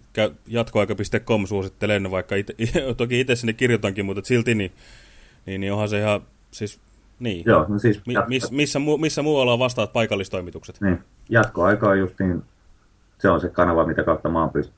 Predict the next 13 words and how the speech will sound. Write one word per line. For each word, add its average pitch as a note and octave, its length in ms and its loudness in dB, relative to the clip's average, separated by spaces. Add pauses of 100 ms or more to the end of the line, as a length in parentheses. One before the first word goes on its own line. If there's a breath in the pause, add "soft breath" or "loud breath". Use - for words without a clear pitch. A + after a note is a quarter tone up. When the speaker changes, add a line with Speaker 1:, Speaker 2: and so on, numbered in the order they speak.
(280)
Speaker 2:
mä F2 120 0
oon D#2 120 0
tätä - 160 -2
Mestistä D2 440 -2
tällä C#2 280 0
kaudella - 320 0
seurannut. - 420 -4 (760 soft breath)
Et - 180 -2
sieltä D2 220 4 (460)
tulee F#2+ 300 6 (520)
otteluraportit, D#2+ 920 2
siellä E2 280 2
on D2 220 -2